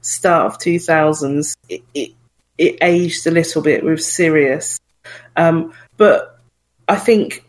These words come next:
what you're trying to do is you're, you're trying to take it to the next level. You're trying to keep it fresh and snappy. Um,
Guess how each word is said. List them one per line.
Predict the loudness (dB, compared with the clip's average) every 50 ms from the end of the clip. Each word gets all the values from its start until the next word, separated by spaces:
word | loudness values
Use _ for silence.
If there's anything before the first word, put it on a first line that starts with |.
| _ _ _ _ _ _ _ _
what | 0 2 2 4 4
you're | 4 2 2
trying | 2 2 2 2 4 2 2 0
to | 0
do | 2 2 4 2 2 0 0
is | -2 -2 -2 -2 -2 0
you're, | -2 -2 0
you're | 0 0 0
trying | 0 0 2 4 4 4 4
to |
take | 2 0 0 0 -2
it | -4 -6 -8
to | -6 -4 -2
the | 0
next | 2 0 0 0 0 0
level. | 0 2 2 0
You're | -2 -2 -2 -2
trying | 0 0 0 2 2
to | 0 -2 -4
keep | -4 -4 -4 -4 -4 -6
it | -6 -6 -6
fresh | -2 0 0 0 0 0 -6 -8 -10 -6 -4
and | -2 0 0 0 0 -2 -4
snappy. | -8 -10 -12 -8 -2 2 2 2 2 0 -4 -6 -4 -2 -2 -2 -2 -6 -10 _ _ _ _ _ _ _ _ _ _ _ _
Um, | 0 2 2 4 2 2 0 -2 -6 -12